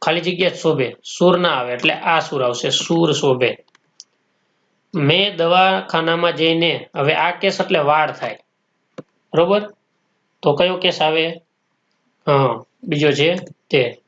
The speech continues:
કેસ. એ મારું ખાલી જગ્યા વચન હતું કે હું નિયમિત વાંચું છું. તો સત એટલે સત્ય વચન અને એક સત એટલે સો થાય. તો સો વચન હતું એવું ન આવે, તો સત વચન. હનુમાનને નાગ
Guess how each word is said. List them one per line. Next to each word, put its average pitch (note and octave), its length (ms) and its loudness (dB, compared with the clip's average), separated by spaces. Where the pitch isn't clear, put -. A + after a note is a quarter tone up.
કેસ. - 380 -2
એ G3 240 2
મારું F#3+ 680 0
ખાલી F#3 220 -2
જગ્યા G3+ 280 -2
વચન F3+ 340 0
હતું F3 280 0
કે F#3 100 2
હું F3 180 4
નિયમિત F3 420 2
વાંચું D#3 340 0
છું. A#2+ 280 -8
તો D3 100 0
સત F#3+ 320 0
એટલે F#3 460 0
સત્ય G3+ 260 2
વચન E3 360 0
અને D3 120 0
એક F3+ 160 -2
સત F3+ 200 -2
એટલે E3+ 220 0
સો F#3+ 280 2
થાય. A#2+ 260 -6
તો D3+ 60 -2
સો G3 300 4
વચન G3 300 2
હતું G3 200 0
એવું F#3+ 180 2
ન F#3 60 2
આવે, B2 300 0
તો G3+ 360 0
સત - 320 -2
વચન. D3 380 -6
હનુમાનને G3+ 680 2
નાગ E3+ 560 -4